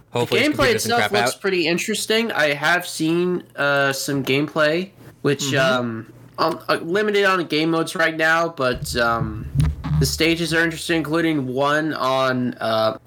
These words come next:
Speaker 2: including one where certain areas become danger zones because you are basically doing your fighting in the middle of a pod race.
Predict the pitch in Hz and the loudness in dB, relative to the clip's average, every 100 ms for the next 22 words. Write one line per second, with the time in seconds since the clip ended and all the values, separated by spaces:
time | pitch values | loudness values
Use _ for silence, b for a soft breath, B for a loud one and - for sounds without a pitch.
0 | - 139 139 151 139 123 131 139 131 131 | -4 -2 0 0 0 0 0 0 2 0
1 | 127 - 143 143 - 120 131 135 131 - | 0 0 0 0 -2 0 2 2 0 -4
2 | 123 - 123 120 120 131 131 123 131 131 | -4 -2 0 0 0 0 0 0 0 0
3 | 127 123 131 117 117 113 - 127 127 123 | -2 -4 0 2 2 -2 -4 -4 0 0
4 | 117 - - - 123 - 135 123 127 123 | 0 -2 -8 -2 0 0 -2 -2 0 0
5 | 123 110 - 123 120 123 120 117 117 120 | 0 -2 0 0 2 0 0 0 0 2
6 | 123 113 107 - 120 123 147 220 - - | 0 -2 -4 -4 -2 0 0 -2 -6 -12